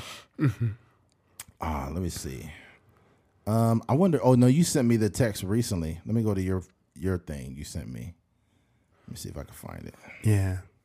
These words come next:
Speaker 1: <clears throat> There's a lot of text in there.
Speaker 2: Uh, yeah, there is, but there's, it shouldn't be too crazy. Me and you send a lot of text back and forth.
Speaker 1: Mm-hmm.
Speaker 2: Okay, it's not that one.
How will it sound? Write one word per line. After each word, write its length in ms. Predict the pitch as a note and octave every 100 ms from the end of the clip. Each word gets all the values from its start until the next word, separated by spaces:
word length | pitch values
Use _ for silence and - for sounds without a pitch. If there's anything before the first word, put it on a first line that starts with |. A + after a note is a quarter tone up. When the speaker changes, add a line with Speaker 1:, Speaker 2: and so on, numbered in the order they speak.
| _
Speaker 1:
<clears throat> 340 | _ _ _
There's 840 | - - G#3+ F3 A#2+ - - - F2+
a 40 |
lot 220 | F2 F2
of 120 | F2 -
text 300 | G2 F#2+ -
in 100 | F2+
there. 220 | F#2 F#2+ _ _ _ _ -
Speaker 2:
Uh, 340 | C#3 C#3+ C#3
yeah, 520 | G#2 G2+ A2+ A2 A2+ A2+
there 180 | G#2+
is, 220 | G2 G2 F#2
but 140 | F2+
there's, 300 | G2+ F#2 -
it 320 | G#2+ G#2 - -
shouldn't 280 | - A2 E2+
be 100 | D2
too 180 | - G2+
crazy. 260 | - D#2+ D#2 _ _ _ - - -
Me 180 | A#2+
and 100 | A#2+
you 100 | A2+
send 220 | A#2 F2+ D#2
a 20 |
lot 200 | D#2+ E2
of 80 | D#2
text 280 | F2 E2+ E2
back 180 | D#2+ F2
and 100 | -
forth. 240 | D#2+ D#2+ - _ _ _
Speaker 1:
Mm-hmm. 300 | B2 G#2+ G2+ G2+ _ _ _ _ _ _ _ _ _ _ _ -
Speaker 2:
Okay, 100 | B1+
it's 160 | -
not 200 | - -
that 200 | - - -
one. 200 | A1